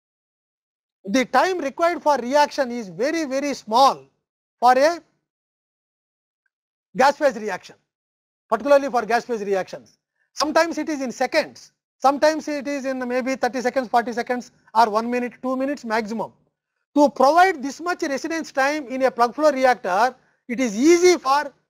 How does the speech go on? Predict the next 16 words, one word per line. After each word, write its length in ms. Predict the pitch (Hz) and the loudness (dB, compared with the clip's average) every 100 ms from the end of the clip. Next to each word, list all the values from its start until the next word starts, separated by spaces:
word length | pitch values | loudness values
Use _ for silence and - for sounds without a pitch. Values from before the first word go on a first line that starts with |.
| _ | _
batch 340 | 160 254 254 - _ _ | 0 0 0 -10 _ _
reactors, 580 | 214 196 - 120 - _ _ _ 190 | -4 -4 -6 -20 -20 _ _ _ -2
sorry, 240 | 233 151 _ _ | -2 -2 _ _
uh, 440 | 202 185 165 160 151 _ | -2 -2 -2 -10 -12 _
for 140 | 247 254 | 0 2
plug 200 | 262 220 | -2 2
flow 160 | 285 | 2
reactors. 540 | 247 226 160 135 - _ _ _ _ _ _ _ | 2 -2 -4 -14 -14 _ _ _ _ _ _ _
The 120 | 254 | 0
reason 340 | 254 349 359 | 2 2 2
is, 360 | 320 285 320 - _ _ _ | 2 0 -2 -8 _ _ _
I 160 | 233 247 | 0 2
told 300 | 262 311 349 | 6 6 6
you, 340 | 294 262 311 _ | 2 0 -2 _
fluid 240 | - 320 302 | -4 -2 2
mechanics, 580 | 277 262 185 147 - | 2 2 -4 -14 -20